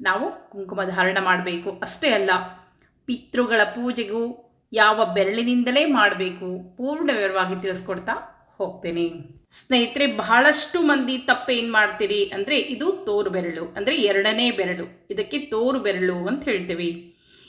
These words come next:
ಈ ತೋರು ಬೆರಳಿನಿಂದ ಕುಂಕುಮವನ್ನ ಹಚ್ಕೊಳ್ತೀರಿ ಹಣೆಗೆ, ಅಥವಾ ಮುತ್ತೈದೆಯರು ಬಂದಾಗ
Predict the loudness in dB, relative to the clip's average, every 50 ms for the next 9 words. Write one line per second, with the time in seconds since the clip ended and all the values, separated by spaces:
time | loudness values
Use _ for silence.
0 | -16 _ 0 0 2 2 0 -2 0 0 2 2 2 0 0 0 0 2 2 0
1 | 0 -2 -2 -4 -4 -4 0 0 0 0 0 -2 -8 -6 -4 -4 -4 -4 -6 -6
2 | -4 -4 -4 -2 -2 -4 -4 -4 -4 -6 -6 -4 -2 -2 0 0 -2 -4 -6 -6
3 | -6 -4 -4 -2 -2 -2 -2 -4 -6 -6 -8 -12 -14 -16 _ _ _ _ _ _
4 | _ -6 -6 -2 2 2 4 4 4 2 0 -4 -2 -2 0 0 0 0 0 0
5 | -2 -2 -4 -2 -2 -2 0 0